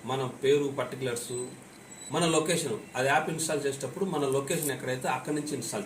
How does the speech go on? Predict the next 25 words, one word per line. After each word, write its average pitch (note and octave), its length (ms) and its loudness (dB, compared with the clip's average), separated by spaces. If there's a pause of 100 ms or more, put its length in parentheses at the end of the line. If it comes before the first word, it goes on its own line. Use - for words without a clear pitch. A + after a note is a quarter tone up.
చేయాల్సి F2 260 -12
వస్తుంది. - 400 -12 (440)
చేసినప్పుడు F3+ 260 2
ఆ D#3 40 6
లొకేషన్ D#3 420 4
కూడా C#3+ 140 0
తీసుకుంటుంది. - 720 -8 (520)
ఎవరు, E3 180 2
మనం E3 420 2
ఒకవేళ D#3+ 380 2
ఊరికి D#3 420 2
వెళ్తుంటే A2+ 680 -2 (360)
ఎన్ని D#3 220 0
రోజులు F3 220 4
వెళ్తున్నాం, C3 480 -4
ఏ C3 100 4
రోజు E3+ 180 4
వెళ్తాం, D#3 340 0
ఏ C3 120 2
రోజు C3+ 200 0
వస్-, - 260 -6
వెళ్తాం, A2+ 540 -4
ఏ B2+ 80 2
రోజు B2+ 180 2
వస్తాం G2 300 -4